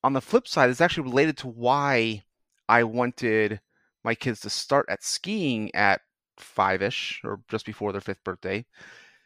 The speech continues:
because I didn't want them to have, I didn't want the five-year-old to have that initial frustration of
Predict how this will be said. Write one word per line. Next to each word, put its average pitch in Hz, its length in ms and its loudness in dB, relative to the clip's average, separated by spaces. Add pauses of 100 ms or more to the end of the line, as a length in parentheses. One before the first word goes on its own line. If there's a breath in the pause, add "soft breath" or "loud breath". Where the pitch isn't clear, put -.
(240 loud breath)
because 135 180 0
I 147 80 6
didn't 185 460 2
want 131 280 -2
them 120 180 2
to 117 80 -2
have, 113 460 2
I 135 60 6
didn't 165 140 8
want 190 160 -2
the 139 80 -2
five-year-old 139 880 2
to 120 80 -8
have 117 400 4
that 113 120 4
initial 113 500 -2
frustration 104 1040 -6 (600)
of 104 420 4